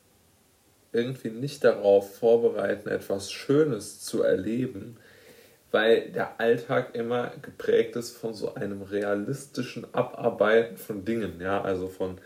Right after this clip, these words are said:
zur Post laufen, zum Aldi laufen, zum Bäcker laufen und was weiß ich wohin noch laufen. Und daraus entstehen ja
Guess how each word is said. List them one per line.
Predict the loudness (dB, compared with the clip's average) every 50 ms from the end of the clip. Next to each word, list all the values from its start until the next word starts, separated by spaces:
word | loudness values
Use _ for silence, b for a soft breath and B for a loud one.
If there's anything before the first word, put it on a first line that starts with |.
| B B B B B B B _
zur | -4 -2 -2 -2 2
Post | 4 4 4 4 2 -2 0 4
laufen, | 8 8 10 10 8 6 4 -2 -12 -12 -12 -14
zum | -8 -6 -4 -4 -4 -6 -10 -12 -10 -4
Aldi | 2 4 4 4 2 0 -2
laufen, | -2 0 2 2 2 2 0 -2 -8 -12 -12 -12 -14 B B B B B B _ -20 _ _ -20 -20 _ _
zum | -14 -12 -12 -10 -2 0
Bäcker | 2 2 2 2 2 2
laufen | 4 4 4 4 4 4 2 0 -4 -8 -12 -10
und | -10 -6 -2 -2
was | -2 -2 -2 -4
weiß | -4 -4 -6
ich | -10 -14 -10 -8
wohin | -8 -6 -6 -8 -10
noch | -12 -12 -8 -6
laufen. | -4 0 0 0 -2 -2 -6 -12 -14 B B B B B B B B B B B B B _ _ _ _ _ -20 _ -18 -10 -8
Und | -6 -6 -6 -8 -12 -18 _ _ _ _ 8
daraus | 10 10 12 12 10 10 8 6 4
entstehen | 0 -10 -12 -12 -6 -2 0 0 0 0 -2
ja | -2 -2 -2 -2 -4 -6 -8